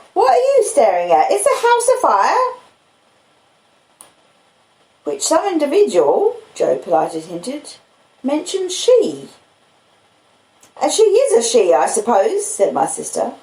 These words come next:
unless you call Miss Havisham a he, and I doubt if even you'd go far, so far as that.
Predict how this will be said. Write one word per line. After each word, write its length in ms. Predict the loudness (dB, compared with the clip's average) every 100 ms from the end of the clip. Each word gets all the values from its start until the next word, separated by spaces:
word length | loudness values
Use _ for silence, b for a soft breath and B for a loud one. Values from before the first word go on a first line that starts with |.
| b b b
unless 320 | 0 0 0
you 100 | -2
call 200 | 0 0
Miss 180 | 0 -2
Havisham 420 | -2 0 0 0
a 100 | 0
he, 500 | 2 0 0 -8 -14 -16 B B
and 100 | 0
I 120 | 2
doubt 280 | 2 0 0
if 100 | 0
even 320 | 0 2 2
you'd 280 | 4 2 2
go 160 | 0 2
far, 340 | 2 2 0
so 160 | 0 0
far 260 | 0 2
as 160 | 2 2
that. 420 | 0 0 -2 -8